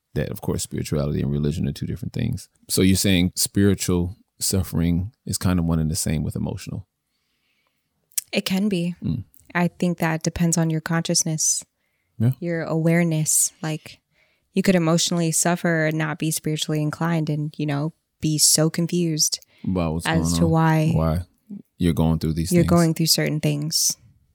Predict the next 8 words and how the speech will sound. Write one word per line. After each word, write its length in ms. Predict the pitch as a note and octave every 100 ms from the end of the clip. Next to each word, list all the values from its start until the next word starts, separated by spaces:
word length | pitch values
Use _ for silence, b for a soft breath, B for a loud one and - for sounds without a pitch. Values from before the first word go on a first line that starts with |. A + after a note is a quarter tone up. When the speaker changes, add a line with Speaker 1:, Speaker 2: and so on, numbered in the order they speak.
| _ _ _
Speaker 2:
I 80 | F3
think 500 | D#3+ E3 D#3+ - - -
it's 140 | D3+ -
all, 260 | D3 D3
like, 180 | C#3+ C#3+
connected, 500 | - C#3 D3 - D3
really. 380 | - - - - _ _ _ _ _ _ _ _ _ -
Speaker 1:
Right. 300 | E2 E2